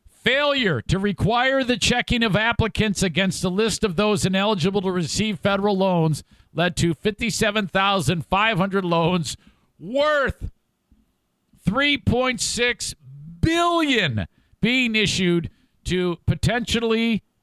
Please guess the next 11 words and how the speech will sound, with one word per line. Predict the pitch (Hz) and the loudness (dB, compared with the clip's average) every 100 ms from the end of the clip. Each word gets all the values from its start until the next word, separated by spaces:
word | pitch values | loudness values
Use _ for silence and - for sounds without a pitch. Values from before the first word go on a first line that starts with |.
| _ | _
ineligible | 165 175 208 233 220 185 202 214 208 | -8 -4 -4 -4 -6 -10 -8 -8 -8
recipients, | 196 - 202 - 135 127 - - - _ _ _ | -10 -6 -4 -2 -2 0 -2 -2 -8 _ _ _
according | 151 - 202 214 202 196 | -12 -2 0 2 0 0
to | 147 | 0
the | 165 | 2
report. | 160 160 - 135 135 117 _ _ _ _ _ _ _ - | 2 2 2 0 -2 -4 _ _ _ _ _ _ _ -10
Oh, | 208 214 226 214 180 | -4 -2 -4 -6 -6
my | 160 151 147 _ _ _ | -4 -2 -2 _ _ _
God. | - 262 277 262 247 214 165 123 - - _ _ _ _ _ _ _ _ _ _ _ _ _ | -4 0 2 2 0 2 0 0 -6 -20 _ _ _ _ _ _ _ _ _ _ _ _ _
The | 196 - | -8 0
pandemic | 156 214 247 233 240 226 196 - | 2 2 0 0 0 0 -2 -4